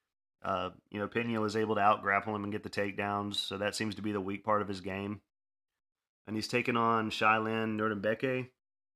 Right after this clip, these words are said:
He's twenty-eight years old. He is five eight with a sixty-nine inch reach. So, you know, Garcia's gonna have, like, a four inch reach advantage here, so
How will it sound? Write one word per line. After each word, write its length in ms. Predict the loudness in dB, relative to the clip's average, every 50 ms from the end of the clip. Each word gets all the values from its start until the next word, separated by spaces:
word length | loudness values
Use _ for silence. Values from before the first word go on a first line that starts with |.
| _ _ _ _ _ _ _ _ _ _ _ _
He's 240 | -6 -4 -4 -4 -4
twenty-eight 400 | -4 -2 -2 0 0 0 0 0
years 260 | 0 -2 -2 0 2
old. 360 | 2 2 4 4 2 0 -2
He 240 | -2 -2 -2 -2 -2
is 340 | -2 -2 -2 -4 -4 -6 -4
five 320 | 0 4 4 4 4 4
eight 240 | 2 0 0 0 -2
with 140 | -4 -6 -6
a 40 | -6
sixty-nine 540 | -6 -6 -6 -6 -4 -4 -4 -2 -4 -4 -4
inch 200 | -6 -6 -6 -6
reach. 500 | -4 -2 -2 -4 -4 -6 -10 -14 -14 _ _ _ _ _ _ _ _ _ _ _ _ _ _
So, 180 | -6 -4 -2 0
you 120 | 0 0
know, 80 | 0 0
Garcia's 420 | 2 4 4 4 2 0 0 0
gonna 120 | 2 2 2
have, 120 | 2 2
like, 120 | 0 0
a 40 | -2
four 300 | -4 -4 -2 -2 -2 -2
inch 160 | -2 -4 -6
reach 200 | -6 -8 -6 -6
advantage 420 | -6 -4 -4 -4 -4 -6 -8 -8 -8
here, 380 | -6 -6 -6 -6 -8 -10 -12 _ _
so 320 | -12 -10 -8 -8 -8 -8